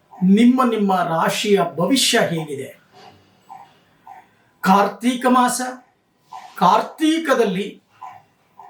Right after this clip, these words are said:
ದೀಪಕ್ಕೆ ಮಹತ್ವವನ್ನ ಕೊಡ್ತೇವೆ. ದೀಪಾವಳಿಯಿಂದ ಕಾರ್ತೀಕ ಮಾಸದವರೆಗೂ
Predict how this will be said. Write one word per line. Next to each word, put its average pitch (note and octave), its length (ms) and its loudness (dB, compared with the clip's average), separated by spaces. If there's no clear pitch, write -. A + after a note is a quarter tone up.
ದೀಪಕ್ಕೆ D4 560 2
ಮಹತ್ವವನ್ನ A#3+ 760 -2
ಕೊಡ್ತೇವೆ. E3 880 -6
ದೀಪಾವಳಿಯಿಂದ G3 920 0
ಕಾರ್ತೀಕ A3+ 760 -2
ಮಾಸದವರೆಗೂ G#3 1160 2